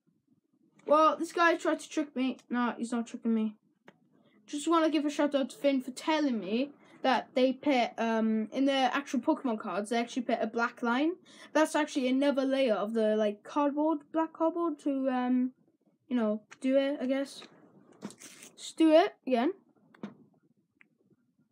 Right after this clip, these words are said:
Oh. That's not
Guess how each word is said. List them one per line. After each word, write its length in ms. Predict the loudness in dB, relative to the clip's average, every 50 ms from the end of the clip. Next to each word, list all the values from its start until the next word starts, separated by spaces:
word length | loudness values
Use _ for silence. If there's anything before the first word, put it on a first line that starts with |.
| _ _ _ _ _ _ _ -10
Oh. 160 | -8 -8 -8 -8 _ _ _ _ _ _ _ _ _ _ _ _ -20 _ _ _ _ -20 _ _ _ _ _ _ _ _ _ _ _ _ _ _ _ _ _ _ _ _ _ _ _ _ _ _ _ _ _ _ _ _ _ -2
That's 460 | 0 0 0 0 -4 -12 -18 -10 -4
not 480 | -2 0 0 0 0 -2 -4 -10 -18